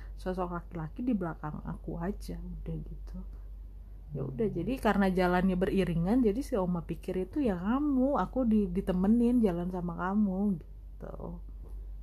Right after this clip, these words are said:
Speaker 1: Padahal
Speaker 2: Tapi
Speaker 1: nggak,
Speaker 2: dia,
Speaker 1: enggak.
Speaker 2: dia bilangnya laki-laki.
Speaker 1: Laki-laki. Makanya si Omanya itu agak lama sih di depan pintu, kayak nungguin kamu masuk. Aku bilang, "Kenapa?" gitu kan.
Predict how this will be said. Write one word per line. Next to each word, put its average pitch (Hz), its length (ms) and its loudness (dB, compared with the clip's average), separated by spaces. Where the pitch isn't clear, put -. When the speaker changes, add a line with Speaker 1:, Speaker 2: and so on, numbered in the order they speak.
Speaker 1:
Padahal 165 360 -2
Speaker 2:
Tapi 190 180 4
Speaker 1:
nggak, 170 140 6
Speaker 2:
dia, 143 160 4
Speaker 1:
enggak. - 120 -6
Speaker 2:
dia 156 160 2
bilangnya 139 460 4
laki-laki. 131 680 -2
Speaker 1:
Laki-laki. 277 600 -2
Makanya 262 360 2
si - 160 8
Omanya 233 320 8
itu 370 160 0
agak 196 280 2
lama 320 360 -2
sih 311 240 -2
di 247 100 -4
depan 214 300 0
pintu, 233 480 -2
kayak 190 240 -4
nungguin 208 480 8
kamu 202 260 2
masuk. 226 380 0
Aku 214 160 -6
bilang, 214 320 0
"Kenapa?" 180 680 -2
gitu 165 320 -2
kan. - 380 -6